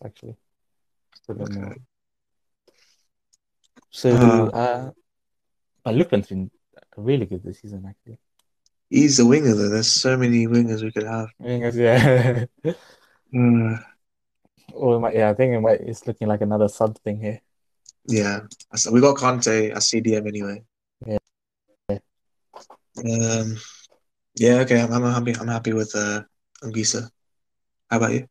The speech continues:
Speaker 1: As sub?
Speaker 2: Yeah.
Speaker 1: Okay. Anguissa. If Kante gets injured or, you know, you know, if you wanna
Speaker 2: And
Speaker 1: change it up.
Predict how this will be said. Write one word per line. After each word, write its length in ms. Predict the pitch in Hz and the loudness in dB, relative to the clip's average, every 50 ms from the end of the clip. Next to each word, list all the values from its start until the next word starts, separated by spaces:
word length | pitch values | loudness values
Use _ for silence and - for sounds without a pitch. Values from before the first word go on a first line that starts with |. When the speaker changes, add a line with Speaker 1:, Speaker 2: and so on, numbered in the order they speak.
| _ - | _ -4
Speaker 1:
As 140 | 117 110 104 | -4 -4 -4
sub? 260 | - - 117 110 127 - _ _ _ _ _ _ _ _ _ _ _ _ _ _ _ | -2 -2 -2 -2 -2 -4 _ _ _ _ _ _ _ _ _ _ _ _ _ _ _
Speaker 2:
Yeah. 260 | - 120 117 107 107 - _ _ _ _ _ _ _ _ _ _ _ _ _ _ _ _ _ _ - | -2 0 0 0 -2 -6 _ _ _ _ _ _ _ _ _ _ _ _ _ _ _ _ _ _ -14
Speaker 1:
Okay. 360 | 101 101 - - - - - _ _ _ _ _ _ _ _ _ _ _ _ _ _ - - - - - - _ _ _ _ _ _ _ _ _ - - | -14 -14 -14 -16 -18 -18 -18 _ _ _ _ _ _ _ _ _ _ _ _ _ _ -20 -20 -20 -20 -20 -20 _ _ _ _ _ _ _ _ _ -8 -6
Anguissa. 640 | 143 143 147 135 131 135 143 143 - 127 127 127 123 _ _ _ _ _ _ _ _ _ _ _ _ _ _ _ - | -4 -2 -2 -2 -2 -4 -4 -4 -8 -10 -10 -10 -12 _ _ _ _ _ _ _ _ _ _ _ _ _ _ _ -4
If 180 | 113 104 - - | -4 -4 -4 -2
Kante 260 | - 123 113 113 107 | -2 0 0 0 0
gets 160 | 107 104 - | 0 -2 -2
injured 500 | - 113 113 110 110 113 110 107 104 101 | -4 -8 -8 -6 0 2 2 2 4 2
or, 200 | 101 101 101 101 104 | 2 0 0 0 -4
you 100 | 101 101 | -6 -8
know, 340 | 101 101 101 107 107 104 - _ _ _ _ _ _ _ _ _ _ - - - - _ _ - | -10 -10 -12 -14 -16 -18 -20 _ _ _ _ _ _ _ _ _ _ -20 -20 -20 -20 _ _ -6
you 80 | 107 | -2
know, 60 | 104 104 | -2 -2
if 120 | 101 - | 0 0
you 60 | 113 | 2
wanna 140 | 110 110 107 | 4 4 4
Speaker 2:
And 80 | 117 - | 4 2
Speaker 1:
change 180 | 117 107 104 110 | 0 0 2 2
it 60 | 98 | 0
up. 160 | 107 107 | 0 -2